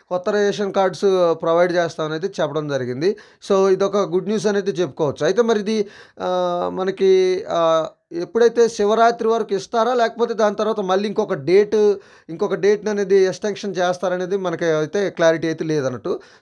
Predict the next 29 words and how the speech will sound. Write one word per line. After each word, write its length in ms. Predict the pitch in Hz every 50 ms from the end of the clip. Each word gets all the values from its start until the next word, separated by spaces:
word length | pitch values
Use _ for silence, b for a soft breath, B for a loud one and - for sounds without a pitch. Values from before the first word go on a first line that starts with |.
| B -
So, 60 | 214
మొత్తానికైతే 680 | 185 175 180 180 185 254 240 226 214 233 233 220 240 247 262 262 226 -
గవర్నమెంట్ 360 | 196 190 202 196 208 220 214 208
నుంచి 520 | 208 214 202 - - 233 240 240 247 - b b b b b -
శివరాత్రి 460 | - 196 208 214 220 226 220 226 220
లోపు 640 | 202 180 170 175 190 214 226 226 - 220 220 190 - 135
రేషన్ 280 | 156 180 185 - 202
కార్డ్స్ 260 | 185 202 190 185 151 175
ఇస్తామని 380 | 175 160 - 202 180 175 170
అయితే 180 | 170 165 208 208 - 190
చెప్పడం 280 | 165 - - 160 143
జరిగింది. 480 | 127 117 117 110 107 104 98 92 90 - b b b b b b - -
So, 140 | 165 156 143
ఇది 260 | 135 143 156 160 208
ఫ్రెండ్స్, 360 | 180 185 214 226 262 247 -
ఈ 80 | 233 202
వీడియో 240 | 180 202 220 240 226
కనుక 200 | 226 220 180 196
మీకు 160 | 185 170 180
నచ్చితే 360 | 175 175 - - - - 180
లైక్ 340 | 156 147 147 160 156 - -
చేయండి, 240 | 196 196 202 220 202
షేర్ 340 | - - 180 180 151 -
చేయండి, 200 | 190 180 180 190
కింద 200 | 196 - 175 165
కామెంట్లో 480 | 165 160 - 160 156 156 165 160 180 180
రాయండి. 360 | 170 175 170 175 180 175 214
Thank 420 | 220 - - 170 156 143 139 135 104 - 131
you. 100 | 120 107